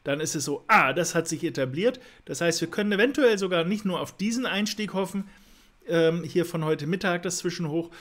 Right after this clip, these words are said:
sondern wir können sogar das gleiche Prinzip hier nochmal machen, nämlich Schub hoch, wackelig runter, Zwischenhoch hier als Trigger nehmen und dann hier schon reingehen. Also spannende Situation, die wir hier kriegen.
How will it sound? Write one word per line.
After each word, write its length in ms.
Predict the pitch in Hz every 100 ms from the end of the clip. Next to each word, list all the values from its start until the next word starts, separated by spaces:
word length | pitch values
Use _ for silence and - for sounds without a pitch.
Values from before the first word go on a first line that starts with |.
| -
sondern 320 | - 170 240 214
wir 80 |
können 240 | - 202 196
sogar 240 | 180 175
das 180 | 170 175
gleiche 380 | 190 190 247 233
Prinzip 420 | - 190 - 190
hier 200 | - 220
nochmal 360 | 190 - 165 156
machen, 300 | 156 - 160
nämlich 340 | 160 160 151
Schub 260 | - 226 175
hoch, 280 | 175 170
wackelig 400 | 160 156 160 147
runter, 300 | 147 156 156 - _ _
Zwischenhoch 580 | - 165 160 160 151 156
hier 220 | - 156
als 160 | - -
Trigger 280 | 160 147
nehmen 260 | 139 139 143 - - -
und 160 | - 147
dann 100 | 151
hier 220 | 127 160
schon 240 | 156 143 127
reingehen. 480 | 120 120 117 113 -
Also 260 | - 160 - -
spannende 460 | - - 151 151
Situation, 560 | 139 139 143 131 147 139
die 120 | 131
wir 60 | 123
hier 160 | 131
kriegen. 380 | 131 180 180 180